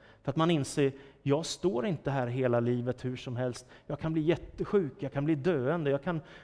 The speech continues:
råka ut för en olycka, människor kan drabbas i min familj. Och, ni vet, svårigheter. Jag behöver Gud. Jag behöver syndernas förlåtelse. Så man kan förena visionen och kärleken, då blir det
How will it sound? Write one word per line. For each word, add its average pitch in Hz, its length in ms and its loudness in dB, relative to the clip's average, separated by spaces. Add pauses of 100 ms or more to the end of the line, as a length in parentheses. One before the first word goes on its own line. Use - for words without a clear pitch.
(180)
råka 160 300 2
ut 156 100 0
för 165 100 -2
en 160 160 0
olycka, 160 640 0
människor 156 460 0
kan 156 400 -6 (180)
drabbas 147 680 2
i 170 40 -2
min 151 200 0
familj. 147 480 0
Och, - 80 -2
ni 190 100 4
vet, 160 420 2 (240)
svårigheter. 165 880 0 (240)
Jag 151 140 -2
behöver 170 600 2 (240)
Gud. 151 420 2 (440)
Jag 139 120 -4
behöver 165 400 0
syndernas 117 680 -4
förlåtelse. - 760 -8 (600)
Så - 180 -4
man 170 120 2
kan 180 120 0
förena 202 600 -2
visionen 208 800 -2 (360)
och 139 120 -8
kärleken, 135 680 0
då 139 60 -4
blir 147 180 -2
det 123 120 -2